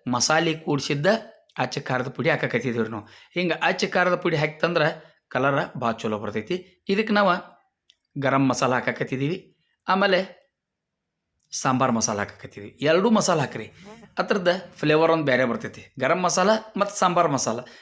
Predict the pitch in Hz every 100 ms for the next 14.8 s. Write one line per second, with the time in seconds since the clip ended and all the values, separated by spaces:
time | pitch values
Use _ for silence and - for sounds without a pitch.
0 | _ - 196 233 180 196 202 180 185 156
1 | 165 - - _ _ - - 156 233 240
2 | 233 202 208 185 - - _ _ _ -
3 | 143 170 180 - 175 185 160 160 160 160
4 | 147 156 - _ _ 139 185 196 - 185
5 | 190 185 165 156 151 - - 120 113 -
6 | _ _ _ _ _ _ _ _ _ _
7 | _ _ _ - 196 208 196 175 196 233
8 | 233 214 - - _ _ _ - 147 175
9 | 175 156 156 143 131 165 - 139 135 156
10 | 175 156 135 123 123 110 117 - _ -
11 | 143 185 143 185 220 190 196 180 175 175
12 | 170 170 190 - - _ 147 165 165 -
13 | - - 139 151 151 131 - 190 214 214
14 | 180 170 156 - 131 123 143